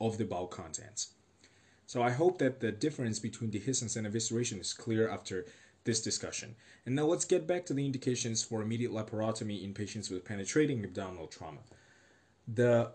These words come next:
last one is impalement. And certainly when the patient becomes pale and pale and pale, it means that this patient is losing blood.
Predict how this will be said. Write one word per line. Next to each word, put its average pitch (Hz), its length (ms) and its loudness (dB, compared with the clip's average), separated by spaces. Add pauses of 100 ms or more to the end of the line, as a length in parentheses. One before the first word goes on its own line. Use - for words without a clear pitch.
last 160 460 4
one 131 160 4
is 113 360 -2
impalement. 120 840 0 (1600)
And 120 340 0 (920)
certainly 135 580 4
when 120 160 4
the 120 60 2
patient 131 720 0 (1160)
becomes 120 680 4 (320)
pale 123 640 4
and 98 140 -6
pale 110 260 0
and 95 120 -6
pale, 127 500 6 (260)
it - 80 -6
means 156 220 0
that 151 120 2
this 147 120 2
patient 147 460 0
is 110 220 0
losing 104 540 0
blood. 90 340 -4